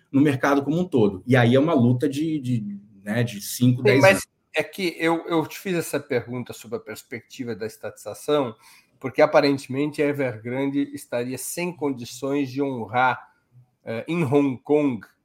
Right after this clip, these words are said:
Speaker 2: uma, uma, um título da sua dívida, e ao fazer isso ela entraria numa situação pré-falimentar, e que o governo chinês ficaria sem alternativa a não ser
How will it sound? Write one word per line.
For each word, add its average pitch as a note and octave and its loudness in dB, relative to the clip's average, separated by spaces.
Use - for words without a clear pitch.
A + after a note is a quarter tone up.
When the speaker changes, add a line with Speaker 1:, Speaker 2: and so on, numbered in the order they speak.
Speaker 2:
uma, B2 0
uma, A#2+ -2
um G#2+ -16
título F3+ -8
da G#2+ -6
sua A2 -10
dívida, C#3+ -6
e B2+ 2
ao F3 10
fazer C3 0
isso D#3 -4
ela D3+ 2
entraria C#3+ 0
numa D3 0
situação C3 -6
pré-falimentar, C3 -4
e - -20
que A2 -8
o A2+ -16
governo B2 -4
chinês B2+ -8
ficaria B2+ -2
sem F#3 0
alternativa D3+ 0
a C3+ 0
não C3 -2
ser D3 -2